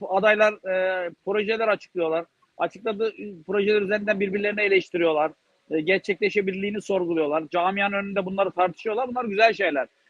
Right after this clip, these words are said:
Ben, e, adaylar için biraz gerginlik içerse de ben hoşuma gidiyor. Artık projeler ve listeler konuşulmaya başladı.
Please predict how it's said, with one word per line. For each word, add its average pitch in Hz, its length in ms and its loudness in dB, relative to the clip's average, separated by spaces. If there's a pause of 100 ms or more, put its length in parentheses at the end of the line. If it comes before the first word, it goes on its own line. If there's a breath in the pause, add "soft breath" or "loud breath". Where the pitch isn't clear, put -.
(100)
Ben, 220 260 4
e, 190 240 -2
adaylar 180 600 0
için 214 220 -10
biraz 202 220 -2
gerginlik 196 460 -2 (120)
içerse 202 520 -6
de 202 140 -4
ben 196 120 2
hoşuma 208 360 -4
gidiyor. 196 340 0 (460)
Artık 185 400 0
projeler 208 540 2
ve 202 100 2
listeler 214 380 0
konuşulmaya 214 560 -2
başladı. 185 460 0